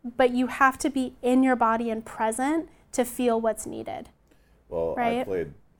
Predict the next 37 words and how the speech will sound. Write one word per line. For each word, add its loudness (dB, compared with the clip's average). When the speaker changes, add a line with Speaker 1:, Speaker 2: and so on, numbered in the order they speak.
Speaker 2:
I 2
played 0
football 4
my -2
whole 0
life, 2
and -6
football 2
is -6
a -8
culture -2
of 0
screaming -8
Speaker 1:
Mm. -16
Speaker 2:
coaches, -10
right? 0
Speaker 1:
Yes. -12
Speaker 2:
And, -4
um, -6
it 0
wasn't 0
until -2
college 0
that -2
I 2
had -6
the -14
first -6
coach -6
in -8
my -4
entire -2
life -4
that -4
wasn't -4
a -10
screamer. -14